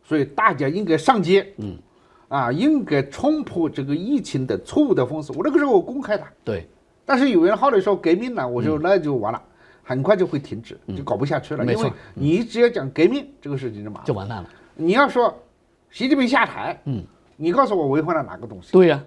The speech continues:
Speaker 2: 嗯。
Speaker 1: 上海那个附近的那些人呐，我后来问了一下，
Speaker 2: 嗯。
Speaker 1: 有的还跟他们认识，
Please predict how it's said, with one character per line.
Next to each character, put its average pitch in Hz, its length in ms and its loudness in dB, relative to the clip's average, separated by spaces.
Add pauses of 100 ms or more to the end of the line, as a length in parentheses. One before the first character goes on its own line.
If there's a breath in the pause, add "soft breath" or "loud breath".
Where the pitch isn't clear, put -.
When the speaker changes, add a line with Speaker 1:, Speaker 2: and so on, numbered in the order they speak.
Speaker 2:
嗯。 113 160 -10 (240 soft breath)
Speaker 1:
上 320 260 2
海 208 160 2
那 196 80 0
个 220 140 -4
附 262 220 -8
近 196 160 -8
的 185 80 0
那 175 160 2
些 170 160 0
人 104 200 -6
呐， 123 160 -8 (200)
我 107 160 -10
后 202 160 0
来 170 100 0
问 208 240 -2
了 123 100 -2
一 127 60 -2
下， 127 180 -10 (100)
Speaker 2:
嗯。 90 200 -10
Speaker 1:
有 120 160 -4
的 196 140 4
还 185 100 0
跟 185 140 -2
他 175 40 0
们 175 120 2
认 262 260 0
识， - 180 -14